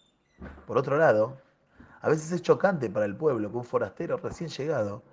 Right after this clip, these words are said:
venga a aconsejarlos o a marcarles un error. Sin embargo, Moshe y el pueblo reaccionaron bien. Moshe escuchó a su suegro y aplicó su consejo.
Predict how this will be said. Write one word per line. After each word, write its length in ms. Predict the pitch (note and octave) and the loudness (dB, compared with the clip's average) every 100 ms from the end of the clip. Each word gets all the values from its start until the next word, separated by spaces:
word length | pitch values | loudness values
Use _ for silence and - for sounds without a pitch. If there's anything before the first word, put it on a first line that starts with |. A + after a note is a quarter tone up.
| _ _ - | _ _ -2
venga 200 | D#3+ D#3+ | 4 6
a 20 | |
aconsejarlos 760 | D#3+ C#3+ D3+ D#3 F3+ C3 B2+ | 6 4 0 0 2 0 0
o 80 | B2 | 0
a 40 | A2+ | 2
marcarles 500 | C3+ - C3+ C3+ C3+ | 2 0 -2 -4 -2
un 100 | C3+ | -2
error. 420 | B2+ C3+ C3+ - _ _ _ _ _ _ _ _ _ _ | 2 0 0 -10 _ _ _ _ _ _ _ _ _ _
Sin 200 | - G2+ | -16 -8
embargo, 260 | G2 C#3+ C#3+ | 0 0 0
Moshe 500 | A2 G2+ C3+ G#2 F#2+ | -4 -6 -6 -6 -8
y 80 | G2+ | -14
el 120 | G2 | -12
pueblo 560 | A2 C3 G2 F#2 G2 - _ - - | -4 -2 -2 -6 -10 -16 _ -16 -6
reaccionaron 560 | G#2+ - B2+ C#3 C3+ | -6 -4 -4 -2 -4
bien. 320 | C3 C3 B2+ _ _ _ _ _ | -6 -8 -12 _ _ _ _ _
Moshe 220 | - - D#3+ | -14 -10 -10
escuchó 300 | D#3+ - D#3 | -8 -6 -6
a 20 | |
su 140 | D#3+ | -6
suegro 600 | - E3 D#3+ A2 A2+ C3+ _ _ - | -4 -2 0 0 0 -4 _ _ -2
y 60 | B2 | 0
aplicó 300 | A#2+ B2+ F#3 | 0 -2 -4
su 140 | F3 | -4
consejo. 640 | C#3+ A2+ G#2 F#2+ - F#2+ | -6 -6 -8 -12 -14 -20